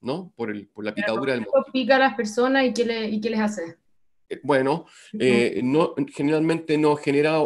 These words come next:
Speaker 1: eh, mortalidad inmediata, sino que genera fatiga, dolor muscular, dolor de cabeza,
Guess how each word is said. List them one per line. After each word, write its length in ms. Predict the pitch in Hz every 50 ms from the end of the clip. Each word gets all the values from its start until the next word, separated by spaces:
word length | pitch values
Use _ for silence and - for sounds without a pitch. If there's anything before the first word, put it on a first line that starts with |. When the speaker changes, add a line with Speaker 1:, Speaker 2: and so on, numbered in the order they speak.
| - -
Speaker 1:
eh, 140 | 110 127 131
mortalidad 920 | 127 127 135 131 - - 123 123 127 131 135 143 143 143 147 143 139 139
inmediata, 680 | - 131 123 120 117 123 147 170 165 143 131 - 113 110
sino 360 | - - 117 123 120 117 -
que 160 | _ - 120 113
genera 420 | - - 123 123 120 120 113 - _ _ _ _ _
fatiga, 520 | _ - 143 - 147 147 147 143 123 131 120
dolor 280 | 123 123 123 120 117
muscular, 680 | 117 113 107 107 _ - 113 123 131 135 139 131 127 127
dolor 260 | 117 117 117 117 113
de 140 | 107 110 107
cabeza, 720 | - 107 110 120 131 135 135 135 - - 127 123 127 123 -